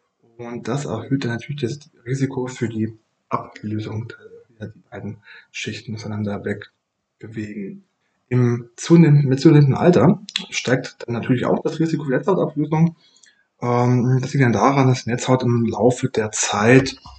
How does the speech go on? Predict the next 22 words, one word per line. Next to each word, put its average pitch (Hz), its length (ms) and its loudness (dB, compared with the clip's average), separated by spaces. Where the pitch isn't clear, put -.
immer 113 280 0
dünner 180 320 6
wird 165 260 6
und 113 400 -8
schwächer - 680 2
wird 139 220 4
und 110 160 0
somit 113 380 2
anfälliger 123 600 4
ist - 240 -2
für 110 560 -2
Risse 123 420 0
und 107 440 -4
Löcher, 104 760 -6
also 107 200 -8
quasi - 320 -16
ein - 320 -20
natürlicher - 440 -20
Prozess, - 540 -12
der 107 200 -6
im 107 240 -4
Alter - 120 -12